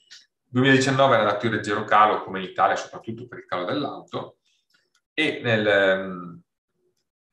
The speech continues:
duemiladiciannove è stato, eh, di circa quindici milioni e mezzo di tonnellate. Quindi la situazione del consumo è leggermente migliore di quella della produzione e il consumo è abbastanza vicino al livello della produzione.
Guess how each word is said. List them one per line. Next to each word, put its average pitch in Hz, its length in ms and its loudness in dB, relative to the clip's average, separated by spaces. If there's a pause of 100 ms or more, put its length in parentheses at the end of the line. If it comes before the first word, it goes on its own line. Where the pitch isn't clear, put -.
(200)
duemiladiciannove 117 840 0
è - 20 2
stato, 107 600 -4
eh, 90 580 -6 (140)
di 113 180 -14
circa 107 300 -10
quindici 104 380 -10
milioni 98 260 -8
e 95 40 -6
mezzo 90 320 -6
di 87 180 -12
tonnellate. 87 760 -10 (480)
Quindi 107 180 -2
la - 60 -4
situazione 127 400 2
del 110 140 2
consumo 117 420 -2
è - 20 2
leggermente 104 600 -4
migliore 107 480 -2
di - 60 -10
quella 101 180 -4
della 95 140 -4
produzione - 840 -4 (520)
e - 340 0
il 120 120 -4
consumo 156 580 0
è 143 80 2
abbastanza 139 540 2
vicino 127 340 -2
al 131 60 2
livello 104 260 -2
della 98 200 -6
produzione. 90 800 -6